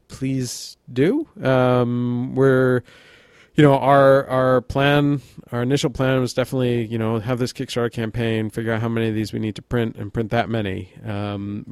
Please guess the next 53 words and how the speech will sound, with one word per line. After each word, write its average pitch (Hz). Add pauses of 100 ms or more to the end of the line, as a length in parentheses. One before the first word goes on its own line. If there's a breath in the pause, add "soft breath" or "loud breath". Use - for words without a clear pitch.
whether 117
or 107
not 104
we'll 107
ever 107
end 107
up 107
printing 104
more, 127
we 110
don't 107
know. 113
But 101
so 107
if 98
you 104
really 123
wanna 113
make 120
sure 147
that 117
you 113
get 113
a 107
copy 104
of 101
the 104
game, 117
and 98 (460 loud breath)
we 107
recommend 98
that 95
you 95 (120)
do, 107 (200)
<laughs> -
uh, 107 (100)
it 113
would 110
help 101
to, 101
to -
go 104
and 98
back 98
it 104
on 101
Kickstarter 101
before 101
the 104
campaign 104
ends 101
on 104
Tuesday. 110